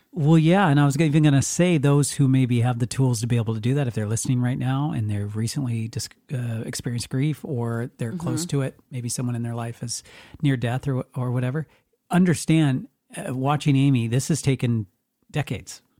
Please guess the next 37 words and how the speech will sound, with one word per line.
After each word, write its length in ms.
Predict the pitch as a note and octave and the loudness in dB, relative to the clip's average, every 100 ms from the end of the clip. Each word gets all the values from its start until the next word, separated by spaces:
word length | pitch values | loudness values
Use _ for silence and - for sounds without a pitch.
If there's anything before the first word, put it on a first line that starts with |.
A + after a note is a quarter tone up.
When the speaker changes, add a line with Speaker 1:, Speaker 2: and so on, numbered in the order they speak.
| _ | _
Speaker 1:
to 100 | - | -4
get 240 | C3 C3 - | -2 -4 -4
to 120 | C#3 | -6
this 520 | A#2+ A#2 B2+ F#3 - | -4 -2 0 0 0
point, 500 | - B2 G2 - - _ - | -4 -6 -6 -12 -20 _ -6
to 140 | - | -4
be 260 | B2 A#2+ A#2+ | -2 -2 -2
able 360 | A2+ A2 G#2 - _ _ _ _ - | -2 -4 -6 -10 _ _ _ _ -8
to 220 | - D3+ | 0 0
work 400 | C#3 C#3+ C#3 - | 2 0 -2 -6
this 360 | A#2 C3 F#3+ - | -4 -2 -2 -2
hard. 320 | B2 G#2+ - - - - | -6 -6 -12 -20 -20 -20
Speaker 2:
Well, 260 | - C4+ C4+ | -2 2 2
I 80 | - | 0
think 240 | - G#4 - | -4 -8 -4
part 200 | A#3+ A3 | -4 -2
of 60 | |
it's, 220 | F#3 - - - - - | -4 -6 -12 -16 -10 -8
again, 440 | D#3+ - A#2+ G#2 | -6 -4 -4 -4
it's 180 | - E3 | -8 -6
not 180 | F3+ D#3 | -6 -6
just 180 | D#3+ - | -8 -12
the 100 | C#3 | -10
loss. 460 | C3 G2+ - - - _ _ | -8 -10 -12 -16 -20 _ _
Like, 180 | C#3+ A#2+ | -4 -4
Speaker 1:
Yeah. 40 | - | -4
Speaker 2:
I 80 | F#3+ | -6
had 220 | F3+ A3+ | -6 -6
to 60 | G3 | -6
go 280 | - D3+ D3 | -6 -8 -8
through, 180 | - - | -12 -8
it 40 | |
was 120 | F3+ | -8
a 40 | - | -8
crime. 460 | - C#3 - - - _ _ - | -10 -10 -10 -12 -14 _ _ -10
Speaker 1:
Yeah. 200 | A#2+ G2 _ | -8 -10 _
Speaker 2:
Right. 240 | D3+ C#3+ | -8 -8